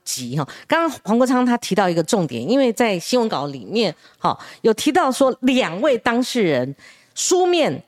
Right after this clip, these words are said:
以及现场说明，于正煌毫无疑义，他现场说明嘛，我想林智坚可能就是那个书面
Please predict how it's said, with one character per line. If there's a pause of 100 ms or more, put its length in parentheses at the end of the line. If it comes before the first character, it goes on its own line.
以
及
现
场
说
明，
于
正
煌
毫
无
疑
义，
他
现
场
说
明
嘛， (300)
我
想
林
智
坚
可
能
就
是
那
个
书
面